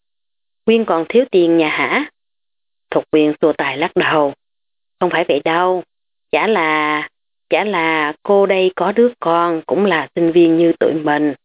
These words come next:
cũng đòi vô ký túc xá ở.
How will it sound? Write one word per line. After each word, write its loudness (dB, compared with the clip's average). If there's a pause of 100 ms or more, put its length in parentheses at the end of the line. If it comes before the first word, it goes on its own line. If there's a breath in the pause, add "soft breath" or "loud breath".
(640)
cũng 2
đòi -2
vô 4
ký 2
túc 2 (140)
xá -2
ở. 0